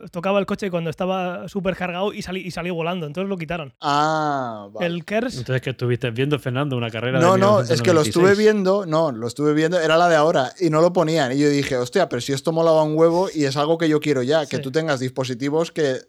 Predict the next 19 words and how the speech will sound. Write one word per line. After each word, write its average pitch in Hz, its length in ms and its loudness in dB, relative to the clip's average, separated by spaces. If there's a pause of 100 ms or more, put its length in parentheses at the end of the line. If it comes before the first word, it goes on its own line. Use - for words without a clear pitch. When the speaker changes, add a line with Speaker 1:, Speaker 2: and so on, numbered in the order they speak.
(100)
Speaker 2:
al 123 160 -6
moverse 143 640 -2
vayan 156 320 0
cogiendo 143 340 -2
energía 139 440 -2
y 170 40 -2
no 160 100 -4
los 135 120 -2
tengas 120 220 -8
que 120 80 -14
cargar". 127 400 -6 (460)
Yo 127 200 -4
qué 135 60 -4
Speaker 3:
Eso 139 100 0
Speaker 2:
sé, 135 80 0
Speaker 3:
ahí 98 40 -6
Speaker 2:
com- 135 140 -2
Speaker 3:
la, 120 260 -2
to-, 117 280 -6